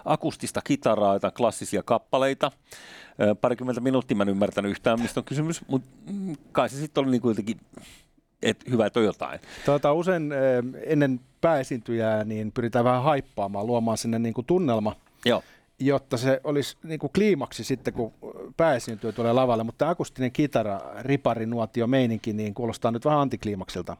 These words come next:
Speaker 1: No joo, siinä se ehkä taitava kaveri soittamaan, ei siinä mitään. Ö, eli, eli ei se huonoa kitarointia ollut, mutta se jäi sit jotenkin vähän hämäräpettoon, että millä se liittyy mihinkään. Ö, ehkä hän oli, ö,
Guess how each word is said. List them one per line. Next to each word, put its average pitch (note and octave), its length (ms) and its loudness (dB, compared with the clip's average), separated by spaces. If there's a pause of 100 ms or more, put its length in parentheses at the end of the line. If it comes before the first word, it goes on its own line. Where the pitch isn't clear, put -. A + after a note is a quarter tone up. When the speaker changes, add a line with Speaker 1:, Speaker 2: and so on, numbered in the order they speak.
(160)
Speaker 1:
No F3 100 2
joo, G#3 180 2
siinä A#3 260 -2
se F#3 300 0
ehkä C#3 260 -2 (560)
taitava E3 320 0
kaveri D3+ 280 2
soittamaan, F2 540 -2
ei F2+ 60 -2
siinä A2 200 2
mitään. E2 440 -10 (240)
Ö, G2 40 -12 (200)
eli, F#2 400 0
eli F#2+ 580 2 (420)
ei F#2+ 140 0
se G#2+ 80 -2
huonoa A2+ 400 0
kitarointia G2 640 -2
ollut, F2 340 0
mutta F#2 680 2 (180)
se - 200 0
jäi B2 300 4
sit - 300 -8
jotenkin A#2+ 320 -2
vähän G#2 160 4
hämäräpettoon, F#2 500 0
että G#2 60 -4
millä G2 120 0
se F#2+ 80 -4
liittyy F2+ 240 -4
mihinkään. A2+ 360 2 (520)
Ö, G#2+ 520 0
ehkä - 300 -4
hän F3+ 120 0
oli, G3 200 2 (500)
ö, G#2+ 340 4